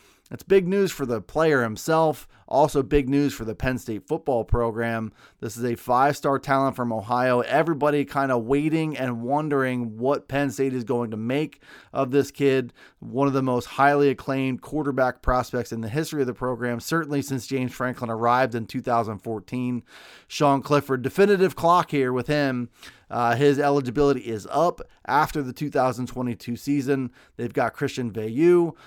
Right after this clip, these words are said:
they've got Drew Aller, and they've got Beau Pribula on the roster now.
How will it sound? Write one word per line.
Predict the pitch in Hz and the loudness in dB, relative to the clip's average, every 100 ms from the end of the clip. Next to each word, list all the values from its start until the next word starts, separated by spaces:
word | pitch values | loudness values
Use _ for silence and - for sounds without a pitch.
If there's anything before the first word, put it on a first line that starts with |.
| _ | _
they've | 123 123 - | -6 -6 0
got | 123 117 104 - | 0 2 -2 -8
Drew | - 131 127 | -8 -4 0
Aller, | 127 156 156 151 | 2 4 4 2
and | 127 | 0
they've | 123 110 | -4 -2
got | 120 104 | -2 -2
Beau | 123 127 | -2 -2
Pribula | - 110 98 131 160 139 123 113 - | 0 -4 -4 -4 0 2 0 -2 -2
on | 123 123 | -2 -2
the | 120 | 0
roster | 123 117 - 110 | 0 0 -2 -4
now. | 127 143 131 120 | 2 2 2 0